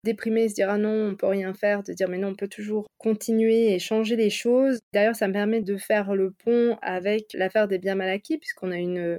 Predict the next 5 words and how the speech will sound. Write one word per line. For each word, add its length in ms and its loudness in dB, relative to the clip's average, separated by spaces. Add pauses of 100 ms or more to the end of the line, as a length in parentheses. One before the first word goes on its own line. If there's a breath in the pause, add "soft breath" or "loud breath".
victoire, 800 0
euh, 220 2 (180)
avec 500 0
la 280 0
condamnation 880 -2